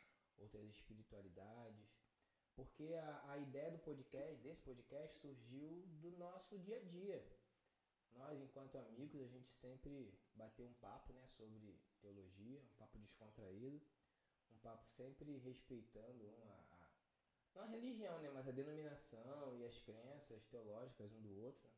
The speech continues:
A quem a gente não concorda em muita coisa, a gente, mas a gente concorda na liberdade do outro de acreditar no que ele quiser,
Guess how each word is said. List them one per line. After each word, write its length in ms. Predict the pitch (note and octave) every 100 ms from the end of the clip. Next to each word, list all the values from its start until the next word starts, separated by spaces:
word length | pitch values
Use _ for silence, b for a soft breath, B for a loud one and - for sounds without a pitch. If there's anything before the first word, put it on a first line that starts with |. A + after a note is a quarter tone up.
| - - -
A 60 | -
quem 160 | - G#2
a 40 | G#2
gente 400 | G2 A2 A2+ G2+ - B B B A2+
não 180 | B2 C3
concorda 580 | - A2+ A2+ B2 B2+ A2
em 60 |
muita 340 | G#2+ C3 - G#2+ -
coisa, 440 | G#2+ A#2 D3+ D#3+ B2 G#2 F#2+
a 80 |
gente, 520 | F#2+ G#2+ A2 - G#2 F2 - - B B B -
mas 200 | G#2 G#2+
a 120 | A2
gente 160 | A#2 -
concorda 840 | C#3+ D3 B2+ C3 D#3 E3+ G3 G#3 - - - _
na 240 | C3+ C3 C3
liberdade 560 | D3 D#3+ C3+ C3 C#3+
do 140 | D3+ D#3+
outro 180 | C#3+ C#3+
de 80 |
acreditar 460 | D3+ D3+ E3 F3 D3
no 80 | D3+
que 80 | -
ele 80 | F3
quiser, 340 | B3+ A3+